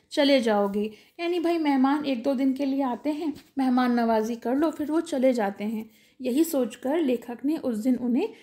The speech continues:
बहुत अच्छे से डिनर करवाया था। हम तुमसे रुकने के लिए आग्रह करेंगे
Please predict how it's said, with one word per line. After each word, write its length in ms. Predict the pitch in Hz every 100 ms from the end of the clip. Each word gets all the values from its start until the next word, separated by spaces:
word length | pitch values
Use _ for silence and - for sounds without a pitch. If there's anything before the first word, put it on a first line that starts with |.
| _ 240
बहुत 280 | 277 320
अच्छे 280 | 254 - 349
से 300 | 349 359 494 226
डिनर 460 | 226 240 403 - 262
करवाया 420 | 214 208 208 214
था। 360 | 220 214 - _ _ _ _ _ _
हम 120 | 427
तुमसे 360 | 466 494 480 480
रुकने 300 | 320 311 381
के 140 | 392
लिए 160 | 381 403
आग्रह 440 | 330 233 214 269
करेंगे 580 | 277 285 277 262 269 269